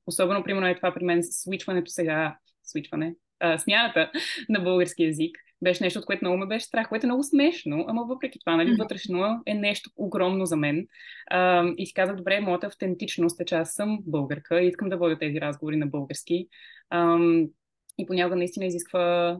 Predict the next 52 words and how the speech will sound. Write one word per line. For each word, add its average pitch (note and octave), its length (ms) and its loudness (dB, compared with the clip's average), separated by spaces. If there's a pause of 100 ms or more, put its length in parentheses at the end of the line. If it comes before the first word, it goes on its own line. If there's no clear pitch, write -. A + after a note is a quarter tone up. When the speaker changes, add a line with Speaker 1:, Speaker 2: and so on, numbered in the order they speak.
Speaker 1:
смелост, G#3+ 540 0
смелост F3 440 -2
и F#3+ 60 -4
да, F3 240 4
да F3+ 80 0
се F3 140 -6
приемеш F3+ 300 -2
такъв, - 220 -8
какъвто - 360 -12
си, G3 300 -6
защото - 260 -6
може E3+ 140 -2
би E3+ 100 -6
това F3 220 0
е F3 40 2
нещо. D#3+ 460 -2
Аз, E3+ 220 0 (480)
нали, G3 300 0
разликата G3 420 0
между F#3+ 180 -4
аз F#3 240 0
какъв F#3 300 -8
човек F#3 260 -2
искам F#3+ 240 -4
да E3 100 -2
представя G#3 760 0 (100)
и - 120 -8
това F3 120 0
какъв E3 300 -6
съм, E3+ 280 -4 (500)
ам, E3+ 600 2
е E3 40 -2
хубаво F3+ 260 -4
да F3 60 -4
се F3+ 120 -2
изравнява, D#3 600 0
нали, D3 180 -4
да D#3+ 80 -6
е, E3+ 140 -8 (380)
да G3 100 -2
е A3 40 2
едно F#3 220 2
и F#3 60 0
също E3+ 300 -4
нещо, D3 300 -2
може D3+ 220 -6
би, D3+ 160 -8
да D#3 80 -2
няма D3+ 220 -2
много D#3 180 0
голяма D3 260 -4
заблуда. E3 480 -10